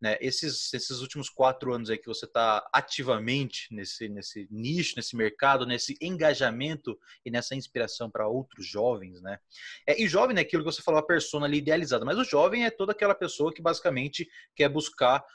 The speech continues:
ah, o seu crescimento, seja profissional, seja pessoal, enfim, né? Quer trazer algo de bom pra sociedade. E nesse, nesse ponto, como é que você enxerga justamente esse, esse jovem que era lá de dois mil e dez, né, igual você falou agora há pouco, pro jovem de agora,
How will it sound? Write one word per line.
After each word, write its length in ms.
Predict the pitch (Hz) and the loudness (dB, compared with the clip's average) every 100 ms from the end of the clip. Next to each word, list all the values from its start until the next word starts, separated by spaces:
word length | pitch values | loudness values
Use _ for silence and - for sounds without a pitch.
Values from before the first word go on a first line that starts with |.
| _ | _
ah, 280 | - 127 123 | 2 6 6
o 60 | 127 | 4
seu 160 | - | 0
crescimento, 560 | 147 143 - 117 135 135 | 0 2 0 0 -2 0
seja 140 | 113 | -2
profissional, 560 | - 117 - 107 127 139 | -2 -4 -4 -2 2 2
seja 420 | - 127 107 113 | 2 -2 2 2
pessoal, 720 | 107 131 110 - 104 113 135 127 | 0 -4 -6 -4 2 6 6 4
enfim, 360 | 131 131 98 | -2 -6 -8
né? 160 | 101 98 | -8 -10
Quer 460 | - 113 113 117 113 _ _ | -2 2 2 2 -2 _ _
trazer 380 | - 139 123 170 | 2 2 4 4
algo 320 | 160 170 165 - - _ | 6 4 2 -8 -16 _
de 80 | 139 | -2
bom 200 | 131 135 | -2 0
pra 100 | 143 | -4
sociedade. 680 | 147 - 151 104 98 90 _ - - - - - | -4 -2 0 0 0 -6 _ -20 -18 -16 -18 -10
E 180 | 175 175 - | -6 -6 -6
nesse, 420 | 180 180 254 - 220 | -2 2 2 0 -4
nesse 340 | 202 - - | -4 -4 -4
ponto, 200 | 208 220 | -4 -4
como 120 | 220 | -6
é 40 | 285 | -8
que 120 | 294 | -6
você 200 | 277 226 | -6 -6
enxerga 260 | 202 202 185 | -2 -2 -2
justamente 380 | 180 196 180 - | -4 -4 -4 0
esse, 400 | 196 - 220 185 | 0 0 -2 -2
esse 200 | 180 190 | -2 0
jovem 400 | 131 147 123 117 | 2 4 2 -2
que 180 | - 139 | 0 4
era 160 | 135 | 6
lá 160 | 127 117 | 6 4
de 120 | 120 | 2
dois 240 | 131 123 | -2 -2
mil 160 | 120 143 | -4 -6
e 40 | |
dez, 440 | 139 113 117 110 - | 0 2 2 0 -6
né, 80 | 120 | -6
igual 160 | 110 | -4
você 320 | 110 - 113 104 | -6 -6 -8 -6
falou 180 | 113 107 | -6 -4
agora 160 | 104 113 | -2 -4
há 40 | |
pouco, 380 | - 131 147 208 _ - - - | -2 -4 -4 -10 _ -18 -10 0
pro 120 | 185 | 4
jovem 320 | 170 175 175 | 6 4 2
de 140 | 147 | 2
agora, 480 | 170 135 123 180 147 | 2 4 4 6 4